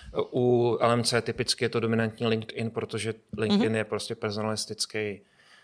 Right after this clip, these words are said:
Speaker 1: personalistická síť. Eh, newslettery, podcasty, videa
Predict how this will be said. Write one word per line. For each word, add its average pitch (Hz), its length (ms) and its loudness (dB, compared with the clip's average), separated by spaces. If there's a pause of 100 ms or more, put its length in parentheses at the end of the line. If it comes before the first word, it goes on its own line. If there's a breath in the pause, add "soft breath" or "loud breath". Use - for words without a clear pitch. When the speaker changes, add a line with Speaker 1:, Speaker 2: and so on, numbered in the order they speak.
(680 soft breath)
Speaker 1:
personalistická 107 600 -4
síť. - 380 -4 (460 soft breath)
Eh, 110 280 2
newslettery, 160 520 4 (680)
podcasty, 165 840 0 (880)
videa 113 560 2